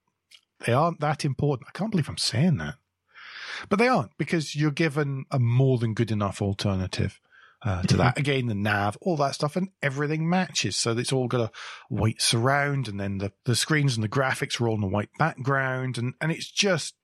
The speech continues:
Speaker 1: the whole effect is calming. I know this all sounds very silly and very cheesy, but the whole effect is, is one of,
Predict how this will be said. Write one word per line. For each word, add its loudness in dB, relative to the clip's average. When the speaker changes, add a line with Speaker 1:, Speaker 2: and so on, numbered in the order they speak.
Speaker 1:
the 0
whole 2
effect -2
is -2
calming. -2
I -4
know 0
this -2
all 0
sounds -2
very 0
silly -4
and -8
very 0
cheesy, -2
but -4
the -2
whole 0
effect -4
is, -6
is -2
one 0
of, 0